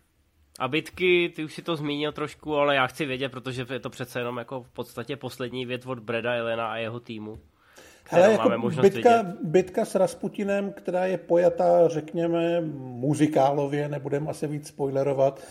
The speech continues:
Speaker 2: je opravdu fenomenální. Myslím si, že se, se o ní bude mluvit ještě dlouho. A hlavně z toho filmu tak, tak výrazně ční nad všechno to ostatní,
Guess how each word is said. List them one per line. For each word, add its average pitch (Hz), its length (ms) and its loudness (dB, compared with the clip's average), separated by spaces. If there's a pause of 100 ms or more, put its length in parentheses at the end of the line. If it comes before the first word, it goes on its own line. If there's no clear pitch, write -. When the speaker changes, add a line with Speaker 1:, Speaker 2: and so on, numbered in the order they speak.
(400)
Speaker 2:
je 143 80 -2
opravdu 135 300 0
fenomenální. 113 800 -8 (440)
Myslím 160 440 -6
si, 143 160 -6
že 139 380 -2 (240)
se, 143 160 -6
se - 120 -4
o 135 100 -4
ní 143 120 -4
bude 139 220 -4
mluvit 131 300 -6
ještě 139 260 -6
dlouho. 117 420 -2 (480)
A 156 100 -2
hlavně 143 360 0
z 151 80 -10
toho 156 180 2
filmu 147 300 -2
tak, 156 160 -2 (140)
tak - 180 -8
výrazně 156 480 2
ční 185 460 0
nad 170 220 -2
všechno 165 360 -6
to 156 120 -2
ostatní, 160 640 -2